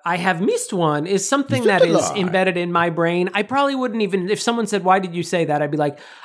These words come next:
Speaker 1: "I don't know what that's from."
Speaker 2: Right.
Speaker 1: "I have missed one. Why did I say it in an accent?" Another one that is also, has bored a hole into my nascent little tween brain was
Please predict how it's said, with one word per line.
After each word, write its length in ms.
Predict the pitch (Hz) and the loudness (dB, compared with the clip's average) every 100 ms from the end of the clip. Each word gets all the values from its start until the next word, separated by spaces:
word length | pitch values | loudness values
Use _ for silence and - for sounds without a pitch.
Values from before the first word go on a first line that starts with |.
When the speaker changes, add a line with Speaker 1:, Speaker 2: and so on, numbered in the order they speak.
| - | -6
Speaker 1:
"I 100 | 202 | -2
don't 140 | 208 180 | 0 0
know 100 | 160 | 0
what 140 | 139 | -2
that's 240 | 127 - | -8 -10
from." 360 | - 110 87 113 | -10 -10 -12 0
Speaker 2:
Right. 220 | 156 147 | 2 4
Speaker 1:
"I 100 | 151 | 2
have 220 | 139 165 180 | 0 0 2
missed 240 | - - | 2 0
one. 300 | - 135 151 | -2 -2 0
Why 160 | 165 185 | 0 0
did 100 | 190 | -4
I 80 | |
say 260 | 180 202 185 | -4 -2 0
it 60 | 175 | 0
in 100 | 165 | 0
an 140 | 160 | 0
accent?" 320 | 160 160 151 - - | 0 0 -4 -8 -6
Another 360 | 214 220 302 339 | -2 0 0 -2
one 240 | 262 208 185 | -2 0 0
that 200 | 180 - | -4 -2
is 340 | 208 190 175 - | 2 2 0 -4
also, 480 | 208 226 - 185 156 - | -2 -2 0 0 0 -2
has 220 | 180 180 | -2 -2
bored 500 | 143 151 220 233 247 | 0 0 2 2 -2
a 160 | - 160 | -2 -4
hole 380 | 160 170 165 175 | 0 2 2 0
into 300 | 170 160 156 | -2 -2 -2
my 220 | 143 143 | -2 0
nascent 460 | 143 147 - 147 160 | -2 -4 -4 -6 -4
little 440 | 147 143 135 214 - - - _ - | -2 -2 -4 -10 -20 -20 -20 _ -8
tween 460 | - 180 175 165 | -2 0 0 0
brain 480 | 147 135 127 123 131 - - - | 0 -2 -4 -8 -10 -12 -18 -6
was 300 | 160 151 | -2 -2